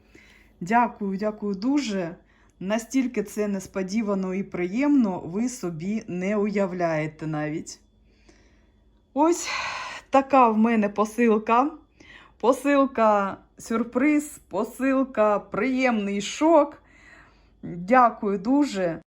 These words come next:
Рекомендую, завітайте до пані Марії, поки в неї йде розпродаж і ще є рослинки. І придбайте собі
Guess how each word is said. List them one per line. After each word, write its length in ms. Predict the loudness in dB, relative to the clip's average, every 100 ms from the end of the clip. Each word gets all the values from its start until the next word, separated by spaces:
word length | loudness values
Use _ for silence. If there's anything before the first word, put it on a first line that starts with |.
| _ _ -6
Рекомендую, 840 | -4 0 2 4 4 4 2 2
завітайте 800 | -2 -2 -2 2 4 4 2 -6
до 120 | -8
пані 360 | -2 -2 -2 -4
Марії, 640 | -4 -2 0 2 2 -2 -4 -4
поки 300 | -6 -4 -4
в 100 | -2
неї 460 | -2 -2 -6 -8
йде 400 | -4 0 2 0
розпродаж 840 | -2 -8 -2 0 2 2 -2 -4 -20 _
і 220 | -4 0 0
ще 540 | -2 -2 2 2 -2 -8 _ -12
є 400 | -4 2 4 2
рослинки. 800 | 0 -2 2 2 0 -2 -6 -6 -18 _ _ _ _ _ _ _ _ _ -12
І 180 | -6 -4
придбайте 600 | -4 -2 2 2 2 -4
собі 480 | -6 -6 -2 2